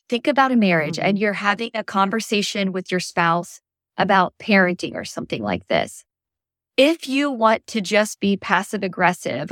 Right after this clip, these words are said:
Speaker 1: or say nothing or keep the peace with your spouse, then you aren't partnering in being able to parent well together by saying, "Hey, listen,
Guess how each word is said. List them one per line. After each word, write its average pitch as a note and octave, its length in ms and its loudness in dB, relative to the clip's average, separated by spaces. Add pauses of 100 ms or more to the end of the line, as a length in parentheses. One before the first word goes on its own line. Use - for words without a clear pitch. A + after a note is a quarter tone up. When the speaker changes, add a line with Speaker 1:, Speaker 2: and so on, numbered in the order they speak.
(140)
Speaker 1:
or F#3 220 2
say G3 340 0
nothing F3 600 -2
or F#3 160 0
keep - 320 -2
the G3+ 100 0
peace - 380 -6
with F3 160 -6
your E3+ 100 -6
spouse, - 760 -4 (380)
then A3+ 140 8
you B3 220 4
aren't C4 240 2
partnering F#3 800 -2
in F#3 440 0 (140)
being G3+ 300 2
able F#3+ 300 -2
to - 240 -10
parent F#3+ 420 2
well F3 160 2
together F3 680 -2
by F3 160 2
saying, F#3 480 0
"Hey, G3+ 200 -2
listen, F#3+ 320 -4